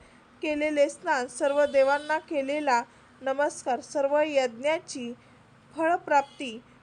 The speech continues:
फलप्राप्ती, सर्व प्रकारचे उपास, मंत्र, योग आणि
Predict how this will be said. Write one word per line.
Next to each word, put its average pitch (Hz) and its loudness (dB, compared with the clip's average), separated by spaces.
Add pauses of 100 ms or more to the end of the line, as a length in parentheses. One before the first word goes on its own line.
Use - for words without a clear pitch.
(200)
फलप्राप्ती, 311 -2
सर्व 294 0
प्रकारचे 285 -2
उपास, 262 -2
मंत्र, 285 -4
योग 262 0 (140)
आणि 269 -2